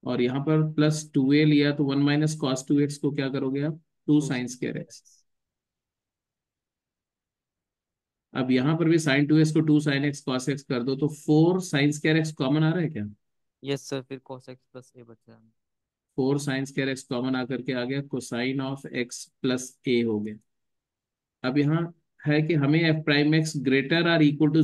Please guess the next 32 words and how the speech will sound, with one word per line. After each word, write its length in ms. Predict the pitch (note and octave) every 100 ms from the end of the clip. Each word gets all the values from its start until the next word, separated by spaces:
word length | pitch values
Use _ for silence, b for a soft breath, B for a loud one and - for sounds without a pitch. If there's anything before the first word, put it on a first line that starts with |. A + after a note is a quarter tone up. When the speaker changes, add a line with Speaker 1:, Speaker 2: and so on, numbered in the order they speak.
| B2+
Speaker 1:
zero 200 | B2 A#2+
चाहिए 340 | A2+ G#2 G#2 - _ _ _ _ _ _ _ _ - D3+
for 120 | C#3
all 320 | C3+ D#3+ E3 D3+ D#3
X 180 | D#3 C#3+
belongs 400 | C#3+ C3+ C3 -
to 100 | D3
real। 240 | B2 G#2 - _ _ _ _ _ _ _ _ _ _
Entire 400 | B2+ B2+ C3+ D#3+
number 260 | E3 D#3 D#3
line 340 | D3+ D3 D3 D#3
पर 100 | G#3+ - _ _ _ _ _ -
F 200 | D3+ D#3
prime 380 | D#3+ D3+ D#3 D#3
X 100 | -
की 120 | D3+
वैल्यू 260 | C#3+ D3+ D#3
greater 420 | C3+ C#3 C#3 D#3+
or 140 | D#3+ D3+
equal 280 | C3+ D3 C#3+
to 100 | B2+
zero 200 | C3 C3
चाहिए, 420 | C3 A#2 A#2+ C3+ - _ _ _ _ _
तो 180 | D#3 D#3+
ये 460 | A2 A#2+ C#3+ F3+ G3
क्वांटिटी 520 | F3 E3 E3 D#3 F3
तो 140 | F3+
हमारी 400 | D#3+ D#3 D#3 E3+
हमेशा 400 | D#3+ C#3+ C#3+ D3+
ही 180 | D#3 D#3+
greater 340 | D3 D3+ D#3+ D#3+
or 140 | D#3+